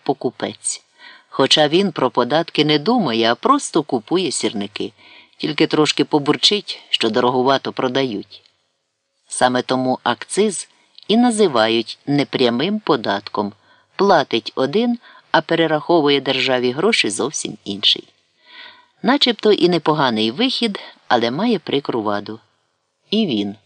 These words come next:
гнобить виробництво. Люди гірше купують товари, які подорожчали.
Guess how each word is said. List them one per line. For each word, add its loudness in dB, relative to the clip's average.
гнобить -4
виробництво. -4
Люди 4
гірше 2
купують 2
товари, 0
які -2
подорожчали. -2